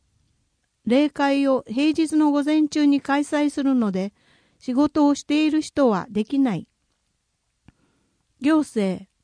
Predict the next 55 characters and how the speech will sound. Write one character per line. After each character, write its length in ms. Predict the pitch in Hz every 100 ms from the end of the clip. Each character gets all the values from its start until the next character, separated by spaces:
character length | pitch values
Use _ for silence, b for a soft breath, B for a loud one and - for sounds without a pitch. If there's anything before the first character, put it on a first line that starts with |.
| _ _ _ _ _ -
人 280 | 240 320
材 220 | 330 339 330
確 280 | 320 -
保 140 | 269 240
が 140 | 220
難 380 | 220 226 262 311
し 180 | - 262
い 60 |
と 300 | 220 202 196 - _
他 120 | 302
の 120 | 285
自 200 | 247 247
治 80 | -
会 240 | - 294
か 120 | 254 240
ら 80 |
も 200 | 208 196
聞 160 | 180 220
い 40 |
て 200 | 233 247
お 120 | 226 202
り、 220 | 190 196 _ _ _ _ _
民 240 | 240 277 294
生 320 | - 294 285
委 40 |
員、 340 | 269 233 208 -
児 160 | 185 214
童 280 | 294 320
委 100 | 320
員 120 | 320 277
の 120 | 214
役 280 | 202 - 269
割 280 | 262 254
や 220 | 247 240 -
あ 80 | 247
り 100 | 285
方 240 | 330 320
に 160 | 311 311
つ 160 | -
い 120 | 302 240
て、 280 | 196 196 - _ _ _
国 320 | - 277 285 277
や 240 | 262 247 _
兵 100 | - 302 330
庫 140 | 339
県 240 | - 254 208
に 100 | 190
要 180 | 214 247
望 200 | 262 262
し 100 | -
て 120 | 240
い 140 | 220
る。 240 | 202 196 220 _ _ _ _ _ _ _ _ _ _ _ _
ま 200 | 233 220
た、 280 | - 247 233